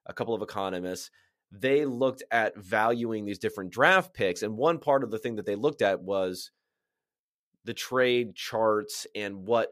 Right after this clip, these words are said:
future picks are worth, and they came out to a hundred and seventy-four percent discount rate on picks at that time. So I think teams have gotten a little bit smarter since then, but if you think about it, in the analogy where we're saying you could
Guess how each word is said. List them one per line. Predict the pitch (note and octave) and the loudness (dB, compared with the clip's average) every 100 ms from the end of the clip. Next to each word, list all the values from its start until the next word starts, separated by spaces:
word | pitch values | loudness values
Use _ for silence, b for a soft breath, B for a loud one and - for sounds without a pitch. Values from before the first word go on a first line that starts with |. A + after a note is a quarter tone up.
| _ | _
future | - C3 B2+ A#2 | -10 -6 -4 -4
picks | - A2+ - | -2 -4 -2
are | G2 | -4
worth, | A#2 C3 A2+ | 2 2 2
and | A2+ | 0
they | D#3+ | -2
came | F3+ F#3 D#3 | -2 -2 0
out | C#3 C3+ | -2 -4
to | - A2+ G#2 F2+ b b b b - | -8 -8 -8 -12 b b b b -4
a | A2 | -2
hundred | - D#3+ F3+ | 2 4 4
and | D#3 | 4
seventy-four | - C3+ C#3+ C3+ - B2+ B2+ | 4 4 4 0 0 2 2
percent | - G2 - B2+ - - F#2+ | 0 -8 0 0 0 -6 -6
discount | A#2 - F2 C#2+ | -6 -4 -4 -4
rate | E2 C2+ - - _ _ - | -6 -8 -8 -20 _ _ -8
on | A2 G2 | -6 -4
picks | B2+ G#2 F#2+ | -4 -4 -4
at | E2 | -6
that | - - | -6 -8
time. | B1 - | -12 0
So | C#3 B2+ B B B B - | 2 2 B B B B -2
I | |
think | F#4 F4+ | -2 -2
teams | C#4+ | -2
have | G#3 | 4
gotten | G#3 | 4
a | C3 | 6
little | D#3+ | 4
bit | F#4+ - | 2 0
smarter | G#3+ A#3+ A#3 | 2 4 4
since | - G3+ G#3+ | 2 2 6
then, | G#3+ | 6
but | D#3+ | 6
if | C3 | 4
you | C3 | 4
think | G#3 | 4
about | A#2 G#2+ G2 | 6 6 6
it, | G2 B B B | 2 B B B
in | C3 | 2
the | C#3+ | 4
analogy | C#3+ D#3 E3+ D3+ C#3 | 8 8 8 6 4
where | C#3 | 2
we're | B2+ A#2+ | 2 0
saying | C3+ A#2+ A2 G2+ F2 _ _ _ _ _ _ _ - - | 0 0 0 -4 -14 _ _ _ _ _ _ _ -20 -10
you | A2+ | -4
could | B2+ A2 | -2 -2